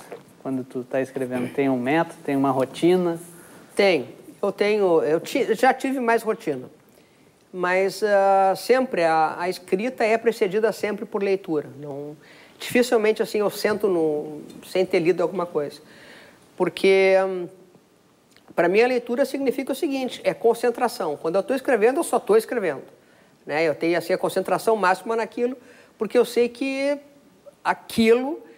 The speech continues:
Speaker 2: requer minha atenção máxima, assim. Essa atenção flutuante, superficial, que a gente costuma ter no dia a dia, que é uma, uma, uma atenção em sentido, ah, horizontal, não serve pra escrita, porque ela é uma, ela é dispersa.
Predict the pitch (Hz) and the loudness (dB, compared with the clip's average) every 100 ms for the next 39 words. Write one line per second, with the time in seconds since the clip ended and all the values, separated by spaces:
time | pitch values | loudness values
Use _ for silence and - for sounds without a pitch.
0 | _ - 220 214 202 214 226 240 226 233 | _ -2 -2 0 0 2 0 0 0 2
1 | 220 - 202 220 254 285 202 190 - - | 0 0 -4 -2 -2 0 0 0 -6 -18
2 | - - _ - - - - 190 233 226 | -18 -20 _ -20 -20 -8 -4 -2 0 2
3 | 214 226 226 233 226 180 175 208 - 170 | 2 2 0 -2 -2 0 0 0 -6 -6
4 | 160 156 - 185 180 160 160 - - 175 | -6 -4 2 2 2 -6 -6 -12 -6 -2
5 | 147 165 165 151 147 143 139 165 247 143 | -2 0 0 2 2 2 0 -2 0 0
6 | - - - _ - 160 156 147 143 135 | -4 -20 -20 _ -4 -2 0 0 0 -2
7 | 131 127 - - 151 151 156 151 - 180 | -6 -8 -8 -2 0 2 0 0 0 2
8 | 185 - - - - 160 - 160 185 170 | 2 -2 -20 -20 -6 -4 0 0 0 0
9 | 170 156 - 143 135 139 147 147 143 131 | 0 0 -2 0 2 0 0 0 0 2
10 | 156 226 233 - - _ _ _ _ 185 | 4 4 2 -4 -20 _ _ _ _ 0
11 | 220 220 202 202 220 220 247 269 - - | 2 2 -4 -2 -4 -4 -4 -10 -10 -16
12 | - - - - 170 170 185 190 - 170 | -18 -14 -14 -2 2 4 2 0 0 2
13 | 170 165 165 - 202 214 220 - | 2 2 0 -2 0 0 0 -10